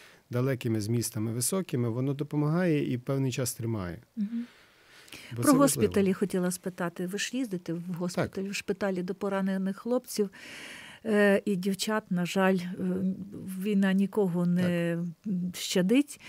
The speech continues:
Speaker 2: Е, наскільки ви можете сказати, що це справді ще один шлях для зцілення, коли люди, е, с-, згадують, що от звучить бандура, це звучить Україна,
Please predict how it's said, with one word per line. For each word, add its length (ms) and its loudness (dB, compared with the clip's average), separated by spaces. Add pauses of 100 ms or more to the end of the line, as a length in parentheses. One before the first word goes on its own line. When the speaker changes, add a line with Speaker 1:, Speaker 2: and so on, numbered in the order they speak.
(360)
Speaker 2:
Е, 300 6
наскільки 680 4
ви 120 4
можете 380 0
сказати, 460 0
що 240 0
це 200 0
справді 640 2
ще 280 0
один 260 2
шлях 360 0
для 140 4
зцілення, 760 0 (180)
коли 300 2
люди, 500 2 (560)
е, 180 -2
с-, 160 -12 (240)
згадують, 520 2
що 580 -2
от 160 -4
звучить 360 -2
бандура, 480 4
це 220 -2
звучить 400 -4
Україна, 760 2